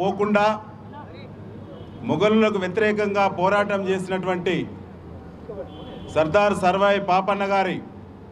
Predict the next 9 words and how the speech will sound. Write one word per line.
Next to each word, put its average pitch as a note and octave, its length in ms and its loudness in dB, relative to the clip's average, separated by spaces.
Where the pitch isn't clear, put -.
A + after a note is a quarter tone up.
జయంతి G3+ 420 4
ఉత్సవాలను G#3 560 4
తెలంగాణ G3 360 2
ప్రభుత్వం F#3+ 380 2
అధికారికంగా G3 580 2
నిర్వహిస్తున్న F#3+ 420 0
సందర్భంగా F#3+ 520 4
నర్సంపేట G#3 600 4
సంఘం G3+ 300 4